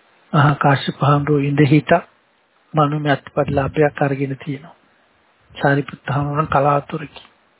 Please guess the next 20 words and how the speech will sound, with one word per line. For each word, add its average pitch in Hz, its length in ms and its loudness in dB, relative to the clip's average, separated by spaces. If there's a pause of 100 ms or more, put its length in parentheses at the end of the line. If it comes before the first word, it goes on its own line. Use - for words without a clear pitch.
(1120)
මොකද 147 240 -2 (180)
ධ්‍යානිත් 151 540 2 (120)
අර, 139 200 -4
අර, 139 200 -2 (840)
ඒ 147 480 -2
අර 147 200 0
දැන් 135 220 0
කතා 143 380 2
කරනකොට 143 540 -2 (180)
කියනවා 139 520 2
වගේ 147 380 2 (120)
ධ්‍යාන 156 640 4
තත්ත්වයේ 156 680 -2
ඉඳලා 160 340 4
ඒක 170 220 0
තවත් 170 480 0
එහාට 170 340 -2
දියුණු 160 300 -4
කරගන්න 160 480 -2
පුළුවන්. 147 420 -8